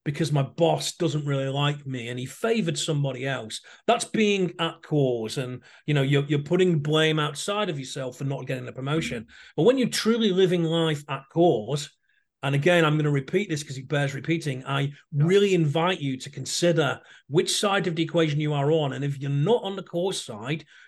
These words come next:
Speaker 1: consider moving over to the cause side. When you're at cause, you would be taking responsibility for that. So I didn't get that promotion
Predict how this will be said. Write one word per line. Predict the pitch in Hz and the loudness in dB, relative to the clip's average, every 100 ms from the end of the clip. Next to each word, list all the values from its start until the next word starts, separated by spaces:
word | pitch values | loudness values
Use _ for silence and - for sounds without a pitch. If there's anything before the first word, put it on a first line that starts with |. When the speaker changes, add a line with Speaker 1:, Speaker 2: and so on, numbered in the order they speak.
| _ | _
Speaker 1:
consider | 151 143 220 202 | -6 0 4 4
moving | 170 180 180 175 | 6 4 4 4
over | 151 143 | 2 0
to | |
the | 143 | -2
cause | - 165 175 - | -2 0 0 -4
side. | 135 120 - - | -6 -8 -12 -6
When | 143 220 | 2 4
you're | 254 | 6
at | 190 - | 4 0
cause, | 196 202 185 131 120 143 _ _ _ - | 0 2 2 -2 -6 -8 _ _ _ -2
you | 175 | -2
would | 190 | -2
be | 202 | 0
taking | 226 220 220 | 0 0 0
responsibility | 175 - - 175 185 - 139 165 190 202 160 117 113 _ _ _ _ | 0 0 0 -2 -2 -4 -2 0 0 -2 -4 -4 -8 _ _ _ _
for | 156 | -2
that. | 139 - | 0 0
So | 165 135 | -2 0
I | 156 | 0
didn't | 160 143 220 233 175 | 0 0 0 0 -2
get | 196 185 | -2 -2
that | 180 - | -6 -4
promotion | 156 156 196 208 120 123 156 | -2 0 -2 -2 -6 -8 -8